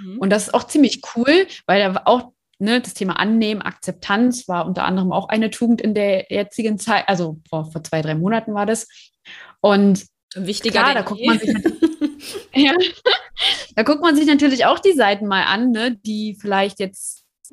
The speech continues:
Speaker 2: ja, die Schattenseiten halt, ne? Also warum, ähm, geht's mir vielleicht manchmal nicht so gut oder so, ne? Oder warum reagiere ich in bestimmten Situationen? Also was triggert mich denn und wie gehe ich damit um? Und
Speaker 1: Mhm.
Speaker 2: warum triggert mich das?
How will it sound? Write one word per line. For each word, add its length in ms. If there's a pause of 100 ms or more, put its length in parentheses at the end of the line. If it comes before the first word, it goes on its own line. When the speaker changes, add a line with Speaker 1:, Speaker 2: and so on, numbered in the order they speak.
Speaker 2:
ja, 380
die 160
Schattenseiten 760
halt, 180
ne? 200
Also 280
warum, 500 (460)
ähm, 600 (760)
geht's 280
mir 160
vielleicht 580
manchmal 380
nicht 160
so 100
gut 320
oder 240
so, 120
ne? 260
Oder 240
warum 540 (220)
reagiere 380
ich 120
in 120
bestimmten 380
Situationen? 840
Also 180
was 140
triggert 480
mich 200
denn 340 (240)
und 200
wie 80
gehe 140
ich 100
damit 280
um? 420 (1000)
Und 100
Speaker 1:
Mhm. 40
Speaker 2:
warum 220
triggert 340
mich 140
das? 240